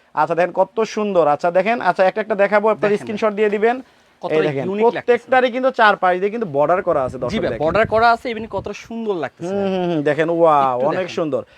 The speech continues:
Speaker 1: কিন্তু কালার কি থাকবে?
Speaker 2: হান্ড্রেড পার্সেন্ট, দশ বছর গ্যারান্টি কিন্তু।
Speaker 1: আচ্ছা, এখানে কি ভিতর থেকে কালার করা মনে হচ্ছে?
Speaker 2: একেবারে ভাই,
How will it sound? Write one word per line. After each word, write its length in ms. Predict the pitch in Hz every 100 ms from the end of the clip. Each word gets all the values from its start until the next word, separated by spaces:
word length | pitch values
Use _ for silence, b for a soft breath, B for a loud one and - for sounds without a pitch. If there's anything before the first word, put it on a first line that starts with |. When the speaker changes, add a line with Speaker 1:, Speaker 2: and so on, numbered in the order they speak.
| b b
Speaker 1:
কিন্তু 160 | 202 226
কালার 280 | 214 220 233
কি 80 |
থাকবে? 480 | 247 240 233 226 127 98
Speaker 2:
হান্ড্রেড 360 | - 175 208 254 -
পার্সেন্ট, 380 | 208 - 139 123
দশ 260 | 156 208
বছর 240 | 208 220 220
গ্যারান্টি 360 | 160 160 139
কিন্তু। 200 | 131 120
Speaker 1:
আচ্ছা, 340 | - 147 151 139
এখানে 300 | 175 208 247
কি 60 |
ভিতর 380 | 254 143 156 240
থেকে 260 | 226 233 240
কালার 260 | 185 190
করা 160 | 180 190
মনে 180 | 185 160
হচ্ছে? 340 | 147 - 208 -
Speaker 2:
একেবারে 320 | 190 - 247
ভাই, 220 | 190 233